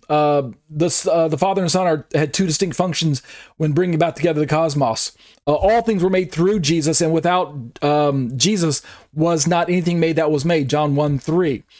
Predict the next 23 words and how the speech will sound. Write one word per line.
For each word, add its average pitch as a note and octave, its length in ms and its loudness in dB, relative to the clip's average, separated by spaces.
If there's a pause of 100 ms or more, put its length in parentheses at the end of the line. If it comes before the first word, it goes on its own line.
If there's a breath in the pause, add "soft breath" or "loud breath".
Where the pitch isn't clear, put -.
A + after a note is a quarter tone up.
(120)
right? D3+ 200 -2
That's G3+ 280 0
the G#3+ 80 2
way G3 140 0
it D#3+ 100 -2
works. D#3 260 0
Without E3 220 0
the D#3 80 0
Word, D#3 380 0
not D#3+ 180 0
anything E3 280 -2
was C3+ 140 0
made D3+ 160 0
that D3 80 2
was C3+ 140 0
made. D#3+ 180 0
That's E3+ 200 -2
how G3 80 2
we F3 100 2
know D#3 260 0 (360 loud breath)
that D#3+ 240 0 (120)
the D#3 140 0
Word D#3+ 760 0